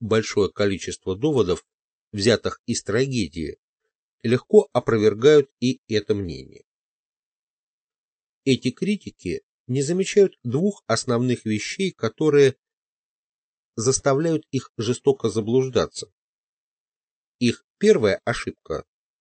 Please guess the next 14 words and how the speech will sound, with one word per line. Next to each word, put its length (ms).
сводится 640
к 100
тому, 300
что 320
такой 440
формулировки 760
задачи, 600
стоящей 520
перед 300
Гамлетом, 600
мы 200
нигде 380
в 60
трагедии 720